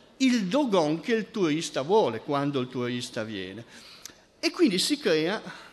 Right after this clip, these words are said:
quell'effetto di circuito chiuso. Ma questo appunto è legato a un nostro immaginario. Quando, dopo essere andato anch'io, appunto, dai Dogon per vedere questo,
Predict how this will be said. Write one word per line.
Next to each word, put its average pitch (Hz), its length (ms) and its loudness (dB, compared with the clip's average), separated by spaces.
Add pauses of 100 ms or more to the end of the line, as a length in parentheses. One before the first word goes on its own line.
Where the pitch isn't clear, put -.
(100)
quell'effetto 156 1200 -2
di 139 200 -10
circuito 131 640 -6
chiuso. 113 300 -14 (420)
Ma - 380 0
questo 247 340 -2
appunto 165 340 -4
è 156 40 -2
legato 180 460 0
a 147 120 -2
un 135 100 -2
nostro 185 280 0
immaginario. 120 720 -4 (880)
Quando, 208 840 0 (800)
dopo 151 420 -2
essere 143 260 0
andato 120 360 -6
anch'io, 120 380 -6
appunto, - 500 -16 (600)
dai 120 200 -8
Dogon 123 340 -8
per 113 160 -8
vedere 113 300 -8
questo, 113 440 -8